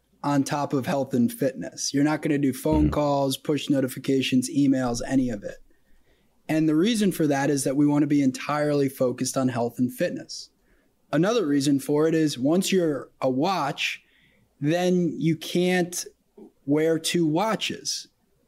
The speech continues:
Speaker 1: And so you're, all of a sudden, Whoop would then be competing with every watch, including Apple, including Rolex, fill in the blank, pick your favorite watch brand.
Speaker 2: Hmm.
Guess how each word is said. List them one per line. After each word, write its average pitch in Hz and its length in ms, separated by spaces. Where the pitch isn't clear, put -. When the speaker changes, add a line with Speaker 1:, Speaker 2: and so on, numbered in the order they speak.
Speaker 1:
And 151 160
so 156 460
you're, 147 180
all 165 140
of 170 80
a - 20
sudden, 160 300
Whoop 151 240
would 143 100
then 147 140
be 147 180
competing 143 680
with 139 140
every 143 260
watch, 175 500
including 135 500
Apple, 147 520
including 127 800
Rolex, 147 680
fill 156 220
in 143 60
the 131 60
blank, 113 500
pick 151 180
your 139 100
favorite 120 300
watch 120 320
brand. - 160
Speaker 2:
Hmm. 73 140